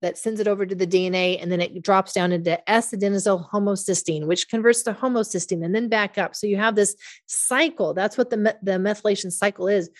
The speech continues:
We need to actually look at that cycle to know the overall status.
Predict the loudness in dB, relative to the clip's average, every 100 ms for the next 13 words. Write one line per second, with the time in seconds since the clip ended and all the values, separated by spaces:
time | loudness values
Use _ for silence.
0 | -20 _ -2 2 2 0 0 -2 0 0
1 | -2 0 0 0 -2 -2 2 0 -2 -8
2 | -2 2 2 0 -2 -4 -4 _ 2 2
3 | 2 0 0 0 -2 -6 -2 0 0 -2
4 | -6 -6